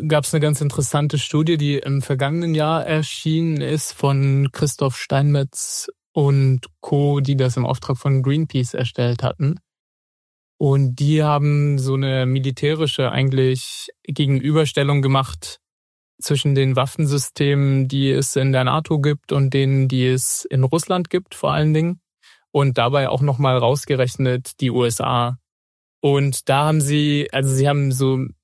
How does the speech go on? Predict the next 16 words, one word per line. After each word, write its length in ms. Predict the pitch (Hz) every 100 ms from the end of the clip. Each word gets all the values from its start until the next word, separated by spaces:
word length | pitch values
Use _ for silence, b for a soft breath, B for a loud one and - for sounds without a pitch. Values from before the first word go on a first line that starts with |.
| _ _ -
sechs 400 | 139 147 - -
militärische 800 | 156 151 139 160 156 143 - 135
Bereiche 440 | 135 127 160 180
miteinander 540 | 170 156 147 151 151
verglichen, 760 | 156 147 135 147 160 180 175 180
von 540 | - - 131 135 135
den 180 | 131 131
unterschiedlichen 960 | 131 135 139 - 131 147 131 127 123 123 _ _ _ _ _ _
Wehretats 920 | - 170 175 156 - 151 147 143 143 -
bis 280 | - 139 -
hin 160 | 143
zu 160 | 127 135
großen 420 | 131 135 135 127
Waffensystemen, 800 | 147 - 147 139 - 143 135 131
Einsatzbereitschaft, 1400 | 131 143 135 131 - 131 123 123 - 120 120 - - - _ _ _ _
Truppenstärke 1300 | - 135 - 131 - - 123 120 - 117 117 117